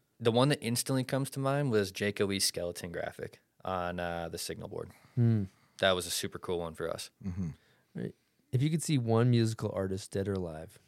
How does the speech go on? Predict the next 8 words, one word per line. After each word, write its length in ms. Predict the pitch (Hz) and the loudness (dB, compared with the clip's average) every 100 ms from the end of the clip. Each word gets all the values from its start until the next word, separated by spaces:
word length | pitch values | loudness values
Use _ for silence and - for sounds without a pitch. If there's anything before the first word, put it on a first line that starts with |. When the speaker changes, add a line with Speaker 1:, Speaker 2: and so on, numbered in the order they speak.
| _ _ _ _ _ _ | _ _ _ _ _ _
Speaker 2:
who 80 | 110 | -2
would 100 | 95 | -2
it 80 | 82 | -2
be? 160 | 90 98 _ _ _ _ | -8 -10 _ _ _ _
Speaker 1:
Hmm. 580 | 104 101 98 95 90 85 85 - - - - - - - - _ _ 117 113 113 113 113 _ _ _ _ _ _ _ _ _ _ - - _ _ _ _ _ - _ _ _ _ _ _ _ _ _ _ _ - | -8 -4 -4 -4 -6 -10 -12 -18 -20 -20 -20 -20 -20 -20 -20 _ _ _ -20 -20 -20 -20 _ _ _ _ _ _ _ _ _ _ -14 -14 _ _ _ _ _ -20 _ _ _ _ _ _ _ _ _ _ _ -12
I'd 180 | - 98 | -10 -6
probably 320 | 123 123 113 | -4 -2 -2
go, 600 | 98 101 98 98 98 92 | 0 0 2 2 0 -2